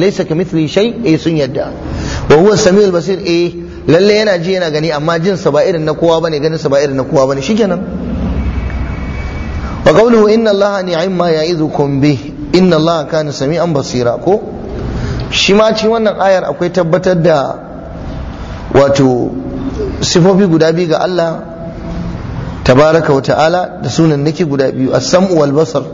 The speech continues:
sami'an ne, basira, irin waccar ayar ne, kuma yana nuna girman Allah tabaraka wa ta'ala. Yana da sam haqiqa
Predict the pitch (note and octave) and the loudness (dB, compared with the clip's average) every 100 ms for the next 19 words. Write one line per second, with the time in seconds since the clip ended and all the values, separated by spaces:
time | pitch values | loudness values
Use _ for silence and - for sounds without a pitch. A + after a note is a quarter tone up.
0 | - - - - - - - C3+ F3+ E3 | -14 -14 -12 -12 -10 -4 2 4 6 4
1 | D#3 F#3+ D3+ - C3 C3 F3+ D#3+ E3 D#3 | 2 2 0 -2 -2 0 0 0 0 0
2 | C3+ B2+ B2+ A#2+ C3+ F#3 - - - - | 0 0 0 0 -2 -2 -6 -14 -12 -12
3 | - - - - - - - - - - | -10 -10 -10 -12 -12 -12 -10 -10 -10 -8
4 | - - - - - - - - - - | -10 -10 -12 -12 -10 -8 -6 -6 -6 -8
5 | - - D#3 E3 D3 D#3+ D#3+ D3 D3+ D3+ | -4 0 2 2 2 2 0 -2 -2 -2
6 | D#3+ D3+ C3+ C3 C3 C#3 C3+ B2 B2 A#2+ | -2 -2 -4 -4 -2 -2 -4 -6 -2 0
7 | B2+ - - - - - - - - - | 0 -4 -8 -10 -8 -8 -8 -10 -10 -10
8 | - - - - - - - - - - | -10 -10 -10 -12 -12 -12 -10 -12 -10 -8
9 | - - - - - - - - - - | -8 -8 -8 -8 -10 -8 -8 -6 -8 -8
10 | - - - - - - - - - - | -8 -8 -8 -8 -8 -8 -8 -8 -8 -10
11 | - - - - - - - - - - | -10 -10 -10 -10 -8 -8 -8 -8 -8 -8
12 | - D3 F#3 D#3+ D3 F3+ E3+ C#3 - D3 | 2 4 4 4 2 2 0 0 -2 -2
13 | - F#3+ F3+ E3 | 2 2 4 2